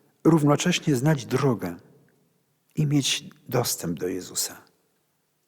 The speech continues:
Maryja uprzytamnia nam również,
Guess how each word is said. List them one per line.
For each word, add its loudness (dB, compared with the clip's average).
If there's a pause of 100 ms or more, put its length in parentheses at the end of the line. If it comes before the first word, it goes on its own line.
(840)
Maryja 6
uprzytamnia 2
nam 4
również, 0